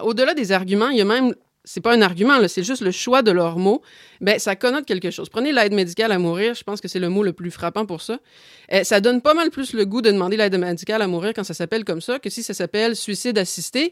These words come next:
ou, j'avais un prof qui avait suggéré, meurtre consenti. Ouais, ça donne pas mal moins le goût si on appelle ça comme ça.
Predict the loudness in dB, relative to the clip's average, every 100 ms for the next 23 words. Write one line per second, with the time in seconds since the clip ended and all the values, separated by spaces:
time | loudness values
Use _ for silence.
0 | -2 0 0 0 -4 -4 -6 -6 -4 -4
1 | -4 -6 -2 -2 0 -2 -4 -20 -20 _
2 | 2 6 6 4 -4 -2 -2 -2 -4 -6
3 | -16 _ -20 -8 -8 -8 -8 -6 -4 0
4 | 2 2 0 0 -4 -4 -4 -6 -6 -8
5 | -10 -12